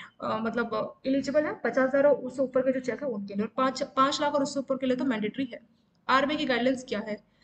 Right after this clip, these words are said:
Check, अ, ये transition policy को लेके, तो बोला है कि, अ, अगर locally आउटस्टैंडिंग checks है तो उसको immediate accredit करना है अगर आपके पास check आया। Time frame दिया गया है कि local आउटस्टैंडिंग को कितने टाइम आप collect करेंगे, अगर आप डिले कर रहे हैं तो उसके लिए आपको interest पे करना होगा। तो ये सब चीज़ों को लेके यहाँ पे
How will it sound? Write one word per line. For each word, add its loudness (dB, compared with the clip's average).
Check, 0
अ, 0
ये 4
transition -2
policy -4
को 0
लेके, -4
तो -4
बोला 4
है 4
कि, -2
अ, 0
अगर 2
locally 6
आउटस्टैंडिंग 2
checks -2
है 0
तो -6
उसको -4
immediate 4
accredit -4
करना -8
है -8
अगर -8
आपके -6
पास -6
check -8
आया। -8
Time 2
frame 2
दिया 2
गया -2
है -4
कि 0
local 0
आउटस्टैंडिंग -4
को -2
कितने -2
टाइम -4
आप -8
collect -6
करेंगे, -6
अगर 0
आप 0
डिले 4
कर 2
रहे 0
हैं 2
तो -4
उसके -4
लिए -2
आपको -4
interest -2
पे -4
करना -6
होगा। -8
तो -4
ये 0
सब -4
चीज़ों -6
को 0
लेके -2
यहाँ -4
पे -2